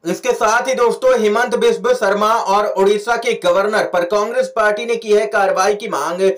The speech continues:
चुनाव आयोग पर निकाली भड़ास। कांग्रेस के नेता जयराम रमेश ने हरियाणा विधानसभा के चुनाव में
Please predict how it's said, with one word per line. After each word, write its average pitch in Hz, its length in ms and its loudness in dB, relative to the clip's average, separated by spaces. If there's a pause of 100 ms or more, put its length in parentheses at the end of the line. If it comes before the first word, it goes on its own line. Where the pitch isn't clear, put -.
(240)
चुनाव 214 400 0
आयोग 208 380 0
पर 220 140 0
निकाली 196 380 2
भड़ास। 175 640 2
कांग्रेस 190 400 0
के 202 100 0
नेता 190 320 0
जयराम 185 480 0
रमेश 208 300 0
ने 208 120 -2
हरियाणा 196 380 0
विधानसभा 196 560 -2
के 202 160 0
चुनाव 196 360 -2
में 202 380 -4